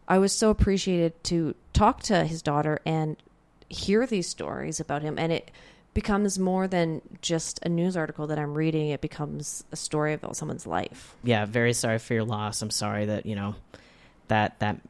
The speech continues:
Speaker 2: your father and your grandfather was taken from you, from this woman who, she needed help and she did not seek it out.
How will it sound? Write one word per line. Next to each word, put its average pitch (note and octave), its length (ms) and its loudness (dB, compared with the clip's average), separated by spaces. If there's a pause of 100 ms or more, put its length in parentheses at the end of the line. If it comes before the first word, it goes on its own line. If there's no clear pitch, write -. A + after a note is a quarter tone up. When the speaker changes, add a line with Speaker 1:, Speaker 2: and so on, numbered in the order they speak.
(300)
Speaker 2:
your A#2 200 -2
father A2+ 400 2
and A2 220 2
your A2 100 2
grandfather A2+ 480 0
was A#2 160 2
taken A#2+ 320 0
from A2 240 -2
you, G#2 160 0
from G2+ 300 -2
this G2+ 200 -4
woman G#2+ 240 0
who, A2 460 0 (200)
she - 200 0
needed A#2 260 4
help B2 360 2
and A2 360 0
she - 140 -4
did A#2 120 0
not A#2 200 0
seek A#2 200 -6
it A2+ 60 -2
out. G#2 200 -2